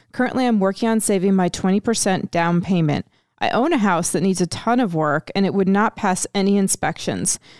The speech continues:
The value of the house I own is between forty and fifty thousand.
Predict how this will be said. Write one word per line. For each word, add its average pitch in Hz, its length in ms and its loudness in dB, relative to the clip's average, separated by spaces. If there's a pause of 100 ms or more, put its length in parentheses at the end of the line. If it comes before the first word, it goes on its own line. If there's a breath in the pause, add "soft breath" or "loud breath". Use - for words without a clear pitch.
(140)
The 202 80 0
value 226 320 2
of 208 100 -2
the 214 80 0
house 196 280 0
I 147 120 0
own 180 200 2
is 175 120 0
between 185 340 -2
forty 185 420 0
and 180 140 0
fifty 170 280 -4
thousand. 156 600 -4